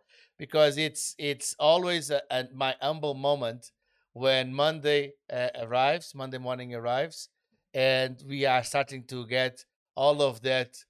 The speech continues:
love from you guys, especially from you that you are listening. If you are new at this channel, um, don't forget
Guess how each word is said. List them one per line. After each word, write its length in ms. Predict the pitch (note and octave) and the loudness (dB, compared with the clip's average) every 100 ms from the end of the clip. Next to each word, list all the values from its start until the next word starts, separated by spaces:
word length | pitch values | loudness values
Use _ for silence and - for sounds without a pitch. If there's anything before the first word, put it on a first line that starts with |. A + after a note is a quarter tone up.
| _ _ _ - | _ _ _ -10
love 640 | B2 D3 D3 B2+ A2 - _ _ | 8 12 12 10 0 -16 _ _
from 300 | - C3 A#2+ | -6 -4 -2
you 140 | B2+ A#2 | -4 -2
guys, 400 | A2 G#2 - - | -4 -4 -10 -16
especially 460 | - A#2+ - A2+ | -10 -8 -8 -10
from 260 | G#2+ A#2 A2+ | -10 -8 -8
you 120 | A#2 | -6
that 180 | A2+ A2 | -8 -8
you 100 | A2+ | -8
are 60 | G#2+ | -8
listening. 340 | G#2+ - A2+ _ _ _ _ - | -10 -16 -20 _ _ _ _ -6
If 220 | D#3+ - | -6 2
you 120 | A3 | 8
are 140 | G#3 F#3+ | 10 10
new 340 | F#3 A3 G#3+ | 6 6 6
at 140 | F3 | 6
this 380 | D3+ F3+ - - | 0 -2 -4 -8
channel, 560 | - E3 E3 A#2+ A#2+ - _ _ _ _ _ C#3 | 2 4 4 0 -6 -12 _ _ _ _ _ -2
um, 520 | C3 B2+ B2+ B2 A#2+ | 2 4 4 2 -2
don't 300 | C3 E3+ D#3+ | 2 2 2
forget 580 | - D#3 D3+ D#3 D3 | -4 -2 4 6 6